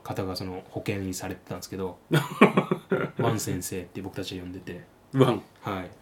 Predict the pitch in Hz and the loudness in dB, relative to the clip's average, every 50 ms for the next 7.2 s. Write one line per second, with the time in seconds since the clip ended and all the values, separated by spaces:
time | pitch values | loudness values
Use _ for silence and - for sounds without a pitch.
0 | - - 143 160 - - - - - - 120 110 107 - 226 247 254 254 247 240 | -10 -8 -6 -6 -4 -4 -6 -6 -2 0 0 0 2 4 6 8 8 8 8 6
1 | 233 233 - - 208 196 180 143 139 139 - 214 170 127 101 98 139 131 127 - | 4 2 4 6 6 8 8 8 8 10 10 10 10 10 8 4 0 -2 2 8
2 | - 135 - - - 160 - 143 127 151 139 190 - - 202 165 139 - - 123 | 10 10 12 12 12 12 12 12 12 12 12 12 6 6 2 4 6 6 6 6
3 | 117 107 110 107 104 - - 101 104 - - 175 - 107 113 - 285 - 370 359 | 4 4 2 0 0 -2 -2 0 0 2 6 6 6 6 6 4 12 12 12 12
4 | - 294 262 - - 247 - - 262 - - 220 175 - 196 - - 117 - - | 12 12 8 8 8 2 4 0 -2 2 4 4 4 6 6 6 4 4 4 4
5 | - - - 101 95 95 95 95 - 98 - - - 135 135 147 147 151 180 190 | 4 2 2 0 -2 -2 -4 -4 -6 -8 -8 -4 -4 2 10 12 12 12 12 12
6 | 196 196 196 196 196 190 196 196 196 185 180 - - - 107 101 95 95 87 127 | 12 12 10 10 12 12 12 12 12 12 12 12 10 6 4 4 2 2 6 8
7 | 127 120 107 | 8 8 8